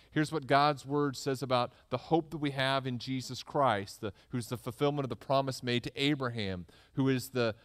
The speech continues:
the, the coming king, the seed of David. This is who Jesus is,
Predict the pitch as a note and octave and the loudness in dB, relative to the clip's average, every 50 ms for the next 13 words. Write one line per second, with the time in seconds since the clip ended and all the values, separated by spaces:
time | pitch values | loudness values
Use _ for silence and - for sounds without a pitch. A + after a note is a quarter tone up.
0 | _ _ - B2 A2 A2+ A#2+ - - D#3+ D3 C#3+ C#3 C3+ A#2+ - - D#3+ D3+ D3 | _ _ -6 -6 -6 -6 -10 -4 0 0 0 0 -2 -6 -8 -8 -6 -4 -4 -2
1 | C3+ B2+ A2+ B2+ - - - D3 C#3+ C3 B2+ G2+ G2 B2 A#2+ B2+ C3+ B2+ A2 A2 | -2 -2 -4 -4 -6 -6 -6 -4 -2 -2 -2 -2 0 2 4 4 2 2 -2 -4
2 | G#2 C3 C#3 - - C3+ - - D3+ C#3 C3 - - C#3 C#3 C#3 C3 C3 B2 - | -6 -6 -8 -8 -10 -12 -6 -4 -2 -2 -2 -4 -6 -6 -6 -4 -6 -6 -10 -8
3 | - B2+ A#2 A2+ A#2 A#2 A2 | -4 -2 0 0 0 -2 -4